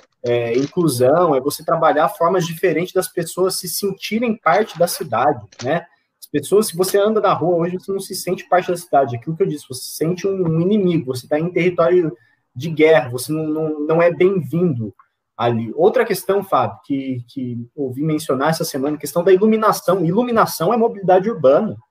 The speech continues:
né? Você ter vias iluminadas pra você andar de bicicleta, pra você andar a pé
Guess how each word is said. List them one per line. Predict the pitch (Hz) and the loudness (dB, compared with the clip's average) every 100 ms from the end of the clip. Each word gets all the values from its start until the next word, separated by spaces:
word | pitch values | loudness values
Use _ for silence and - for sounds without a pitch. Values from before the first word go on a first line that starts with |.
| _ _ _ _ _ | _ _ _ _ _
né? | - 160 - _ _ _ | 0 0 -2 _ _ _
Você | 120 151 156 180 | 0 0 4 2
ter | 190 233 175 | 2 0 -2
vias | 123 185 226 165 | -4 2 2 4
iluminadas | 180 196 170 139 175 185 | 2 2 0 0 2 2
pra | - 160 | 0 -2
você | 151 - | -2 -2
andar | 151 156 | 0 2
de | 160 | 0
bicicleta, | 160 - 143 127 143 165 - - | -6 -10 -6 0 2 2 0 -2
pra | - | 0
você | 139 135 - | 0 0 -2
andar | 147 139 135 | -2 2 2
a | 135 | 2
pé | - 131 147 151 | 0 2 2 0